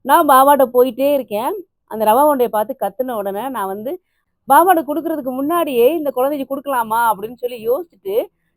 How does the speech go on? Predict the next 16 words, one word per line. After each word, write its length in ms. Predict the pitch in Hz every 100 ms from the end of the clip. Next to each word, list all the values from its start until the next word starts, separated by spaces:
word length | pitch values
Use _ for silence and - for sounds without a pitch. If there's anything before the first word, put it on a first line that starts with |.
| _
டக்குன்னு 440 | 277 277 - 381 339
அந்த 140 | 269
ரவா 200 | 220 233
உருண்டைய 360 | 269 247 208 180 -
பிச்சு 680 | 277 - - 285 240 294 381 _
அந்த 200 | - 208
குழந்தை 340 | 196 240 254 226
வாயில 280 | 202 196 226
வச்சுட்டேன். 420 | 185 185 - - _ _ _ -
நான் 160 | 196
இந்த 180 | 196 214
கியூல 220 | 226 269 262
போறேன், 280 | 220 233
அந்த 300 | 392 - 202
குழந்தை 300 | 190 202 240
இந்த 180 | 220 185